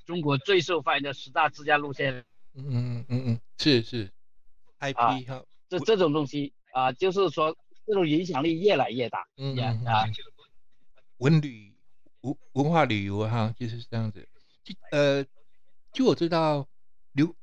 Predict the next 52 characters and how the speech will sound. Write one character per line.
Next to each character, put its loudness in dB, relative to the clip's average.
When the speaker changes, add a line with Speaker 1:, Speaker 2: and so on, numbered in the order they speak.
Speaker 2:
刘 -2
董 2
你 2
也 0
是 -6
一 -6
个 -10
运 2
动 2
健 2
将 -2
哈， -4
喜 -6
欢 0
长 0
跑， -2
然 -4
后 2
也 2
是 -12
兼 0
为 0
一 -10
个 0
旅 0
游 0
大 2
咖， -2
也 2
是 -4
兼 4
一 -2
个 0
摄-， -16
专 2
业 4
的 -4
摄 2
影 2
师。 -4
我， -4
啊， -2
我 2
看 0
到 4
你 4
很 -2
多 0
的 -2
作 -4
品 -16
哈。 -8